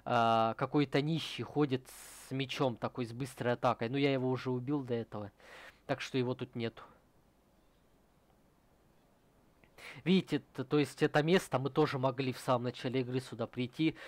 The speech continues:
но у нас ключа не было. Вот, собственно говоря, теперь мне осталось. Видите, тут, к сожалению, подняться нельзя, а, обратно. То есть надо только,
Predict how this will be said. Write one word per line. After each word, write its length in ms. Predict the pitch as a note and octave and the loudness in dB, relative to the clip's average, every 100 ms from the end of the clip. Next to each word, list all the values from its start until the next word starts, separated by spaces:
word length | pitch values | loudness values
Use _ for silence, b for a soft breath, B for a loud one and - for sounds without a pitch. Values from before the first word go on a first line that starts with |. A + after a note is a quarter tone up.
| B | B
но 140 | C3 C3 | -4 0
у 20 | |
нас 220 | D3 - | 0 -2
ключа 380 | - B2+ - C3 | -6 -8 0 0
не 160 | A#2 A2 | 2 -2
было. 260 | A2 G#2 - _ B B B B B2+ | -6 -12 -14 _ B B B B -4
Вот, 200 | B2 - | -2 -2
собственно 360 | D3+ - C#3+ | -4 -2 -4
говоря, 300 | B2+ C#3+ E3 | 0 2 2
теперь 380 | E3+ - C#3+ C#3+ | 0 0 2 2
мне 220 | B2+ C3+ | 2 0
осталось. 480 | C3+ - C#3 C3 B2 - - _ _ _ b b b b b | 0 2 4 4 2 -8 -20 _ _ _ b b b b b
Видите, 280 | E3+ F3 - | 0 0 -2
тут, 160 | D#3+ | -6
к 80 | - | -6
сожалению, 560 | - C3+ C#3 D3+ D3 C3+ | -2 -2 2 0 0 0
подняться 520 | C#3+ C#3+ F3 E3+ C3+ | 0 6 4 4 -2
нельзя, 520 | B2+ B2 B2+ A#2 A#2 | -4 -2 0 2 0
а, 340 | - A2+ A2 A2 | -2 0 2 2
обратно. 460 | A#2 B2 A#2 A2+ | 2 2 0 -4
То 100 | A2 | -4
есть 280 | C3 B2+ - B B B | -4 -4 -12 B B B
надо 220 | D#3 C#3 | 2 2
только, 600 | C3+ C3 C#3 C3 B2 A#2 | 0 0 4 6 6 2